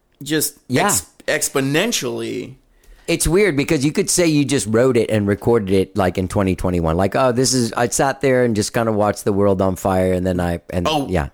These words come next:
Speaker 1: we wrote all
Speaker 2: Yeah.
Speaker 1: through twenty twenty-one. We have fifty
Speaker 2: Oh.
Speaker 1: songs ready for the next record.
Speaker 2: Is it more hopeful?
Speaker 1: There, it's mixed.
Speaker 2: Yeah.
Speaker 1: I mean,
Speaker 2: There's
Speaker 1: some of it, some of, like, we did this one, and it,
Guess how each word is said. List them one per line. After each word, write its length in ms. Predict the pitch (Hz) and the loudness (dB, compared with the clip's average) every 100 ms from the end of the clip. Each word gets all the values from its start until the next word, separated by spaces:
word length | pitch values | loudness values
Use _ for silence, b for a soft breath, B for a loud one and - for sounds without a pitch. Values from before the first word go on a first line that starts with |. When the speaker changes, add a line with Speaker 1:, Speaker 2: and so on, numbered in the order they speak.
| _ - | _ -8
Speaker 1:
we 180 | 160 | -6
wrote 400 | 190 185 185 - _ _ - | -2 0 0 -4 _ _ -2
all 60 | |
Speaker 2:
Yeah. 140 | 156 156 | 0 0
Speaker 1:
through 200 | 156 139 | -2 -2
twenty 240 | 160 139 | -2 -4
twenty-one. 480 | 143 135 131 147 120 - _ | -4 -4 -2 -4 -6 -12 _
We 180 | 139 170 | -6 -4
have 280 | 185 156 - | -2 -4 -6
fifty 260 | 170 165 | -10 -4
Speaker 2:
Oh. 160 | - 113 | 0 0
Speaker 1:
songs 320 | 151 151 131 | 0 -2 -2
ready 240 | 131 135 127 | -2 -2 -4
for 140 | 120 | -6
the 140 | 113 117 | -8 -6
next 260 | 120 - | -6 -4
record. 460 | 120 120 98 95 - | -4 -4 -6 -12 -8
Speaker 2:
Is 140 | 120 131 | -4 0
it 40 | |
more 180 | 151 131 | 0 0
hopeful? 500 | 127 - 180 151 139 _ _ _ _ - | 0 -2 -4 -6 -10 _ _ _ _ -18
Speaker 1:
There, 180 | 151 220 - | -2 0 0
it's 260 | 208 - | -2 -2
mixed. 460 | 208 190 - - - | -2 -2 -6 -8 -4
Speaker 2:
Yeah. 180 | 95 78 B B 87 | -4 -4 B B -4
Speaker 1:
I 40 | |
mean, 80 | 185 | 0
Speaker 2:
There's 80 | 190 | 0
Speaker 1:
some 160 | - 254 | 0 0
of 100 | 208 | 0
it, 240 | 180 - | -2 -4
some 160 | - 240 | -4 -4
of, 180 | 214 156 | -4 -4
like, 200 | 165 151 | -4 -6
we 100 | 175 | -4
did 220 | 185 185 | -2 -2
this 160 | 180 | -4
one, 480 | 170 175 180 135 135 - | -4 -2 0 -2 -4 -4
and 120 | 160 | -4
it, 200 | 165 | -4